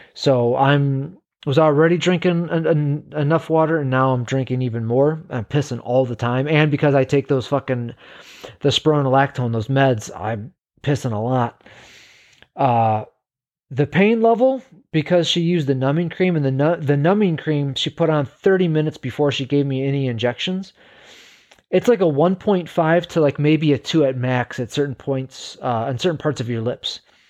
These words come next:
But I was getting electrolysis done on my, um, on my, I think I was getting electrolysis on my face, and, uh, you know, me and my electrolysis guy, we both decided, like, "Well, let's not do anything to your face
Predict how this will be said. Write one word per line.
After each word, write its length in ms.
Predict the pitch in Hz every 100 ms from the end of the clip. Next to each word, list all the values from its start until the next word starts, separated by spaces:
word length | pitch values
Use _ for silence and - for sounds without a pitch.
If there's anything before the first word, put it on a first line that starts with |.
| _ _ _ - - -
But 100 | 160
I 100 | 160
was 120 | 143
getting 280 | 160 156 139
electrolysis 760 | 123 123 - 175 180 - 131
done 380 | - 135 123 127
on 260 | 160 131 123
my, 340 | 120 120 117
um, 640 | - 127 113 104 101 98 104 _ _ _ _ - _ _ _ _ _ _ _ _ _ -
on 260 | 135 131
my, 320 | 127 123 120 120
I 60 |
think 180 | 120 208
I 40 |
was 80 | 165
getting 220 | 170 151
electrolysis 640 | 139 135 - 151 143 139 147
on 60 |
my 120 | 120
face, 680 | 107 - 143 123 - - - _ _
and, 500 | 127 120 107 107 104
uh, 300 | - - - _ _ 330 202 -
you 180 | 147
know, 120 | 131 123
me 180 | 143
and 120 | 147 135
my 180 | 127
electrolysis 640 | 123 123 - 135 131 120 104
guy, 180 | 123
we 120 | 123 127
both 220 | 131 117
decided, 460 | 120 131 120 120
like, 180 | 139 131
"Well, 140 | 160 175
let's 180 | 208
not 160 | 226 185
do 100 | 190
anything 320 | 175 175 160
to 120 | 147
your 100 | 147
face 500 | 135 151 143 139 -